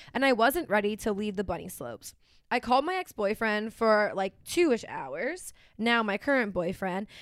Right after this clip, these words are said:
and at the end of the date, the boy forgot my <laughs> name."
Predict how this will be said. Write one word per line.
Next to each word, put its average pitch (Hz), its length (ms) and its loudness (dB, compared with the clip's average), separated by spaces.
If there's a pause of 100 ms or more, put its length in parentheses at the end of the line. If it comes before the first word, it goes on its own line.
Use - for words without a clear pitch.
(100)
and 254 100 4
at 285 140 4
the 277 120 0
end 294 160 4
of 302 60 2
the 294 80 2
date, 226 400 6
the 240 140 4
boy 226 320 6
forgot 240 840 4
my 208 240 -2
<laughs> - 20 -8
name." 226 720 -8